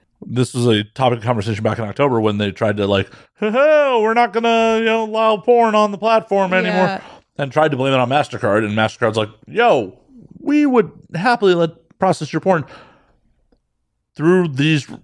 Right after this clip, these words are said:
Speaker 1: know, regulations." And honestly, what MasterCard rolled out, it's fairly reasonable shit. Like, it's like, "Hey, we want twenty-two fifty-seven paperwork from everyone involved."
Speaker 2: Mm-hmm.
Speaker 1: That's cool. Like, I would A-okay with everyone verifying that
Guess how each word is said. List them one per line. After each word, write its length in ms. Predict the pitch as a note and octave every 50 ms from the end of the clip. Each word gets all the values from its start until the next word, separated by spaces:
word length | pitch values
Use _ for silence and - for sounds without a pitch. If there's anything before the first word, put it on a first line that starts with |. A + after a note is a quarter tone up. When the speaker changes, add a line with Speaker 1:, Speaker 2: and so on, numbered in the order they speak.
| _ _
Speaker 1:
know, 280 | - B2+ B2 A2 G#2+ A2 - _ _ _ _ _ _ -
regulations." 640 | A#2+ B2+ C3 C3 D3+ D#3+ E3 F#3 F#3 - A2 - - -
And 220 | - F#3 E3 C3+ - - - _ _ _ _ _ _ _ _
honestly, 560 | C3+ C#3 E3+ F3+ E3+ - - C#3+ C3 A2 - - _
what 220 | - G#2+ A#2 A#2+ B2
MasterCard 460 | B2+ C3 B2 - - - C3+ C3 A#2
rolled 220 | A2 A2 A#2+ A2+ G#2
out, 320 | G2+ G#2 A2+ C3+ - - _ _ _ _ _ _ _ _ _ _ _ _ _ _ _ _ _ -
it's 80 | - -
fairly 280 | - B3 A#3 G3+ E3
reasonable 340 | D3 D#3+ D#3 C3 C3 B2+ A#2
shit. 220 | - - - F2 -
Like, 140 | F2 G#2 A#2
it's 220 | B2 A#2+ - - -
like, 200 | - A#2+ A#2 - - - - _ _ _ _
"Hey, 240 | - E3+ G3+ F#3+ D3
we 120 | C#3+ D3+
want 200 | E3+ F3 F3 D#3
twenty-two 300 | A#2+ D#3 D#3+ C#3+ D#3 D#3
fifty-seven 500 | C3+ - D3+ B2 C#3 C3 - D3 C3+ B2+
paperwork 360 | A2 B2 A2 F2+ G#2+ G2 F#2+ -
from 160 | - - - -
everyone 340 | A2 A2 A#2 A2+ G#2+ G#2
involved." 460 | G2+ F#2 F#2 G2 F2 C#2+ - - - -
Speaker 2:
Mm-hmm. 280 | A#3 A#3 A3 G3 F#3 F3+ - _ _ _ _ _ _ _ _ _
Speaker 1:
That's 300 | - - C3 E3+ - -
cool. 460 | - - D3+ C3 A#2+ C3 D#3+ E3 - _ _ _ _ _ _ _ _ _ _ _ _ _ _ _ -
Like, 180 | C3+ D3 C#3+ - -
I 180 | C3 D#3 F3+ F#3+
would 320 | F3 D3+ - - - - - _ _ -
A-okay 440 | E3 F3+ F3+ F3+ F3 - A3 G#3+
with 160 | F3+ B2 A#2+ -
everyone 380 | - A#2+ A#2+ C#3 C#3 C3+ C3 B2
verifying 480 | A#2 B2 C3 B2+ A2 B2+ B2 A#2+ A#2+ A#2+
that 180 | A#2 G#2+ -